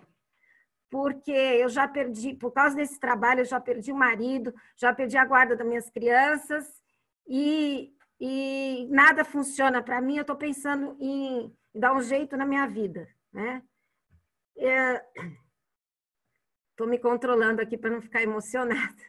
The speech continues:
E, e, e o laudo foi negativo, Lucas. Ela tava ótima, tratada e, é,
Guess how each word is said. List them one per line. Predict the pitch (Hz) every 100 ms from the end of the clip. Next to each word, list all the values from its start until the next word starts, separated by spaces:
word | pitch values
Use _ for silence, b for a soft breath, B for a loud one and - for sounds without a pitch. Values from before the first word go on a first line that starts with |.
| _ _ _ b b b b b _ _ _
E, | 262 277 294 302 269 - 262
e, | 262 269 269 269 277 277 294
e |
o | 359 359
laudo | 330 349 349 320
foi | 359
negativo, | 349 339 370 370 330 359 320
Lucas. | 302 269 - - - - _ _ _ - _ _ _ _ _ _ _ _ _ _
Ela | 233 240 254 247
tava | 262 233 220
ótima, | 220 247 302 330 320 - 320 294 254
tratada | 196 196 - 240 277 311 269 330 339 b b b _
e, | 247 262 277 277 269 254 247 233 226 196 170 _ _ _
é, | 220 208 202